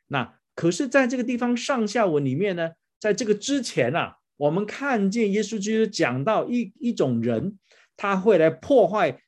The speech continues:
上帝的话语在这个教会当中所产生的这种影响，这种人叫做假先知啊。所以耶稣基督告诉他的门徒说：“你们要防备假先知，他们到你们这里来，外面披着羊皮，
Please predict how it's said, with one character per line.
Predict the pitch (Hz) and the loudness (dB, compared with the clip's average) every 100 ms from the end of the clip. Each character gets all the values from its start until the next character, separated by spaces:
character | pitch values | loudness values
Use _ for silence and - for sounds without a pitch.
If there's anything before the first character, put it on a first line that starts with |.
| _ - | _ -16
上 | - 254 208 156 | -8 -2 0 0
帝 | 156 165 | -2 0
的 | 139 | 0
话 | 165 165 | 0 0
语 | 113 | 0
在 | 107 147 | 0 -2
这 | 135 | -2
个 | 127 | -2
教 | 165 135 | 0 0
会 | 131 | 0
当 | 127 123 | -2 -2
中 | 131 131 | -4 -4
所 | - 123 | -4 -4
产 | - 117 104 113 | -6 -10 -10 -8
生 | 185 170 | -6 -6
的 | 120 | -4
这 | 156 | -4
种 | 117 117 | -4 -4
影 | 117 139 | -4 -6
响， | 113 - _ _ _ _ _ _ - | -8 -14 _ _ _ _ _ _ -4
这 | 262 | -2
种 | 165 123 | 0 0
人 | 123 | 0
叫 | 139 156 | -2 -2
做 | 156 | -2
假 | 135 - - | -6 -10 -8
先 | 135 123 | -4 -4
知 | 113 104 | -4 -8
啊。 | 95 _ _ _ _ - | -12 _ _ _ _ -16
所 | - 233 | 2 4
以 | 220 | 6
耶 | 180 | 6
稣 | 220 226 | 6 2
基 | 214 | -4
督 | 220 | -4
告 | 220 254 | -2 -2
诉 | 196 202 | 0 0
他 | 196 | -2
的 | 180 | -2
门 | 151 120 165 | -2 -2 -2
徒 | 139 | -4
说 | 139 165 | -6 -6
：“你 | 131 | -4
们 | 120 160 | -2 -2
要 | 170 | -2
防 | - - 165 185 254 277 | -4 -2 0 2 -2 -2
备 | 277 208 131 | 2 2 0
假 | - 101 | -4 -6
先 | - 175 175 | -4 -6 -2
知， | 165 170 - _ _ _ | -4 -4 -8 _ _ _
他 | - 208 | -4 0
们 | 196 190 | 2 2
到 | 214 160 | 2 2
你 | 123 | 0
们 | 131 | 0
这 | 143 175 | 0 0
里 | 113 | 0
来， | 107 95 120 - _ | -2 -6 -8 -12 _
外 | - 175 156 | -2 0 2
面 | 160 127 - | 0 -2 -4
披 | - 208 | -6 -4
着 | 196 131 | -2 -2
羊 | 117 98 131 | -2 -4 -6
皮， | 143 107 101 | -6 -8 -10